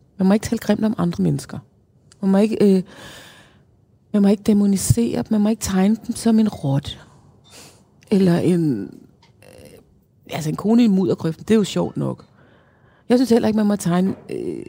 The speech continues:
Inger Støjberg, der hænger døde flygtninge op på et juletræ. Altså, jeg får simpelthen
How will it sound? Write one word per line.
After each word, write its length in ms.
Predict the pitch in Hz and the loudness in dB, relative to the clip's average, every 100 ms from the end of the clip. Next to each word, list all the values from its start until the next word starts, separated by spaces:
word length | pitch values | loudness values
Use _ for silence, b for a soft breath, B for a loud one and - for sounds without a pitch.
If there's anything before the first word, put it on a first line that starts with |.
| - - _ _ _ _ _ _ - - _ _ | -20 -20 _ _ _ _ _ _ -20 -20 _ _
Inger 220 | - 190 185 | -4 0 0
Støjberg, 520 | - 175 175 202 156 | 0 0 0 0 0
der 100 | 185 | -2
hænger 260 | 170 180 180 | 0 0 0
døde 440 | - 185 175 180 | -2 -2 0 0
flygtninge 680 | 190 - 180 180 - 190 185 | -4 -6 -6 -6 -4 -2 -2
op 120 | 175 | -4
på 100 | - | -6
et 80 | 185 | -6
juletræ. 340 | 165 175 - - B B | -4 -6 -8 -10 B B
Altså, 120 | 202 | 0
jeg 80 | 196 | 2
får 80 | 208 | 2
simpelthen 320 | 214 220 220 | 0 -2 -2